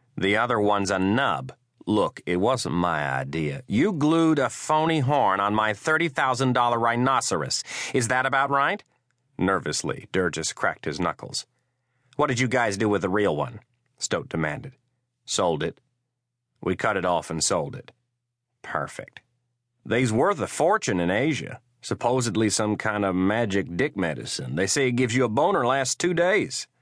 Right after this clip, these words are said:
Durgis shrugged skeptically. "Anyhow, it's serious bucks, Mister Stoat. That's the program for all our rhinos. Some Chinaman over Panama City buys up the horns." "You bastards are gypping me." "No, sir.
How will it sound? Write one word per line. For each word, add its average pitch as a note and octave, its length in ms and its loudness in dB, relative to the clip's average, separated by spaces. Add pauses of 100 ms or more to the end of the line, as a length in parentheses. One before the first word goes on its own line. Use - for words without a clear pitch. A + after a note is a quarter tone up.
(400)
Durgis E2 360 -2
shrugged E2 420 -2
skeptically. - 680 -6 (680)
"Anyhow, E2 680 -4
it's A#2+ 140 -4
serious F2 520 0
bucks, G#2+ 400 -4
Mister - 320 -6
Stoat. - 360 -4
That's C3+ 220 -2
the C3 100 -4
program C3+ 480 0
for G#2 220 2
all B2 240 4
our G#2+ 180 4
rhinos. E2 540 -2
Some B2 220 -2
Chinaman A2+ 520 0
over A2 300 0
Panama G#2+ 440 0
City F#2+ 260 0
buys F#2 280 0
up G2+ 140 -2
the G2+ 120 -2
horns." G#2+ 480 -2 (540)
"You F#2 280 0
bastards E2+ 640 -4
are D2+ 60 -4
gypping D#2 520 -4
me." C#2 320 -10 (720)
"No, A2 180 2
sir. F#3 180 -2